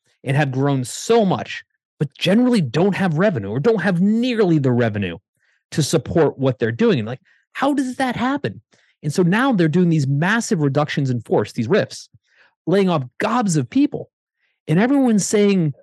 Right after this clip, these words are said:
"How could they not see this happening? Who's saying that? The people just got laid off." They're like, "What happened? Like, I thought you were this hot company that was growing like crazy and that this was the next big thing. And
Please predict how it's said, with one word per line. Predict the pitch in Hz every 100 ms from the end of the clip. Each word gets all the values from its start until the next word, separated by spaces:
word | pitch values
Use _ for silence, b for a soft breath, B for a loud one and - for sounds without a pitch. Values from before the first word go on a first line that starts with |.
| _ -
"How | 185 202 302
could | -
they | 320 302
not | 269 269
see | - - 254
this | 262
happening? | - 330 - 110 101
Who's | 220 277 147
saying | 262 392
that? | 139 -
The | 135
people | 208 240
just | 208 196
got | 208
laid | 180 185
off." | 359 320 - _ _ _ _ -
They're | 170
like, | - -
"What | - 185 240
happened? | 294 320 147
Like, | 123 117
I | 180
thought | 202 226 214
you | 190
were | 202 202
this | 180 - - b b
hot | 214 220 -
company | 233 240 220
that | 175 170
was | 151
growing | - 170 196 180
like | 165 -
crazy | 226 285 247 143 123 - b b b
and | - 170
that | 170
this | 247
was | 214 185
the | 185
next | 175 -
big | - 143 -
thing. | 285 226
And | 170